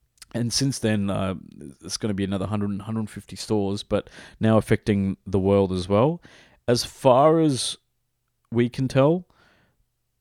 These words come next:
E B Games in Australia has, is not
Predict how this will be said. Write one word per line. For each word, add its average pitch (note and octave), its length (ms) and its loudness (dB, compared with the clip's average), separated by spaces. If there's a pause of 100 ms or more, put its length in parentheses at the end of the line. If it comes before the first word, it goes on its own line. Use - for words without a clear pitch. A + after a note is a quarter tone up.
E C3+ 140 4
B C3+ 140 2
Games B2 360 0
in A2 80 -2
Australia G#2 460 -2
has, G2 180 -6 (120)
is A#2 240 -2
not A2+ 400 0